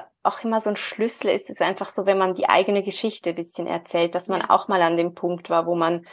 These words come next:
Speaker 2: Ja,
Speaker 1: dachte so,
Speaker 2: total.
Speaker 1: „Oh, das könnte ich ja nie auf,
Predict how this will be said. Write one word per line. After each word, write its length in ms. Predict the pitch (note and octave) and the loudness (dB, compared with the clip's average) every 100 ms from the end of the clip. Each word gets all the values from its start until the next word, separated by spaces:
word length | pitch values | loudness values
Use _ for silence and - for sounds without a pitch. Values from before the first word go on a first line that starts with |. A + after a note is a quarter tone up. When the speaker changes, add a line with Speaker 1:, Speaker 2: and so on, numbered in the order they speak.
| - - - | -20 -20 -20
Speaker 2:
Ja, 260 | - A#3+ C4 | -10 -8 -8
Speaker 1:
dachte 280 | - - - | -6 -8 -4
so, 140 | - F3+ | 0 2
Speaker 2:
total. 300 | F#3 F3+ - | 6 6 6
Speaker 1:
„Oh, 40 | |
das 180 | E3+ - | 2 2
könnte 220 | F3 F3 | 2 2
ich 60 | - | 4
ja 100 | E3+ | 4
nie 300 | F3+ G#3+ G3+ | 6 6 6
auf, 200 | D#3+ - | 6 2